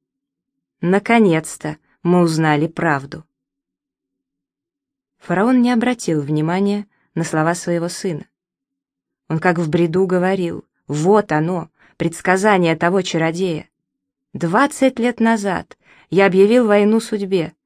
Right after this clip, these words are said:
решив изменить волю владыки Ра. Я отправился сражаться с грудным младенцем.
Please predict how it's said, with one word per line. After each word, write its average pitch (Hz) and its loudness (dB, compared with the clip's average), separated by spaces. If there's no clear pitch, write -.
решив 190 2
изменить 208 2
волю 170 2
владыки 160 -4
Ра. 170 -6
Я 156 -4
отправился 214 0
сражаться 180 0
с 165 -4
грудным 165 0
младенцем. 180 -4